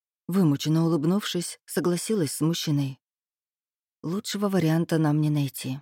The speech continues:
«Пойдем, покажу, что внутри. Там осталось немного доделать и будет вполне прилично». Оживившись,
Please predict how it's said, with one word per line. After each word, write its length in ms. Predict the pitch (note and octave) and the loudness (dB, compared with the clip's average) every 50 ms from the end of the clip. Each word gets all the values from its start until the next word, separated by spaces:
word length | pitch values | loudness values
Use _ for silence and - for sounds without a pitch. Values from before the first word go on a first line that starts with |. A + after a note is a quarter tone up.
| _ _ _ _ _ _ _ _ _ _ _ _ _ _ _ _ _ _ _ _ _ - | _ _ _ _ _ _ _ _ _ _ _ _ _ _ _ _ _ _ _ _ _ 0
«Пойдем, 560 | C3+ C#3 C#3+ B2 A2 D3 B2+ A#2+ A2+ - - _ _ _ _ - | 2 4 4 4 4 4 2 2 0 -6 -10 _ _ _ _ -4
покажу, 400 | C#3 C#3 - D#3 D3+ C#3 E3 D3 | -4 0 2 2 2 2 0 -2
что 180 | - - C#3+ | -2 -4 -2
внутри. 480 | B2+ D3 D3 C#3+ - - - - D3+ - _ _ _ _ _ _ _ _ _ _ _ _ - | 0 0 0 0 0 -2 -6 -6 -6 -8 _ _ _ _ _ _ _ _ _ _ _ _ 0
Там 220 | - D#3 F3 F#3 | 2 2 4 2
осталось 460 | E3+ - - F#3+ F#3 F#3 F3 - - | 0 0 0 2 2 2 2 0 0
немного 420 | F#3 F#3 F3+ F#3 F#3+ G3+ G#3 D#3+ D3 | 0 2 2 4 4 4 4 4 4
доделать 500 | D3+ D3 - E3 G3 F#3+ D#3+ C#3 - C#3+ | 4 4 4 2 2 2 2 0 0 0
и 60 | C3+ | 0
будет 300 | C#3 F#3 F#3+ E3+ D#3 - | 2 2 2 2 0 -2
вполне 420 | - - - D#3+ D#3 D#3 E3 E3+ | -4 -2 2 2 4 4 2 2
прилично». 600 | - - E3+ D#3+ C#3+ B2 - - - - - B2 - _ _ _ _ _ _ _ _ _ _ _ _ | 0 2 2 2 2 0 -2 -4 -6 -6 -6 -6 -10 _ _ _ _ _ _ _ _ _ _ _ _
Оживившись, 720 | - D3+ C3 C#3+ C#3+ F3 G3 - - F3 D#3+ - - - | -6 -4 -2 -2 -2 -2 -2 -2 -4 -4 -4 -6 -8 -12